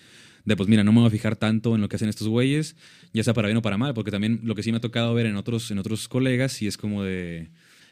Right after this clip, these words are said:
como de la gente piensa que yo tengo una preferencia por este güey, entonces le voy a votar menos,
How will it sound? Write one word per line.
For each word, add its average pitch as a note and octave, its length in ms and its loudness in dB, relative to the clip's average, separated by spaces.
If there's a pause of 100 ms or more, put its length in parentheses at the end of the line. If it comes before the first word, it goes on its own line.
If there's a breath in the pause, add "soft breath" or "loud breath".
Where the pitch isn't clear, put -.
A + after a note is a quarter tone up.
como G#2+ 220 -2
de G#2+ 60 2
la G#2 100 0
gente C3+ 420 -2
piensa F3 640 -2
que B2 140 0
yo A2+ 120 0
tengo C3+ 260 0
una C3 280 0
preferencia A2+ 440 0
por A2+ 140 0
este A2+ 220 0
güey, F3 400 0
entonces A#2 840 0 (380)
le A2 120 0
voy G#2+ 140 4
a A2+ 60 2
votar G#2 360 -4
menos, G2+ 540 -6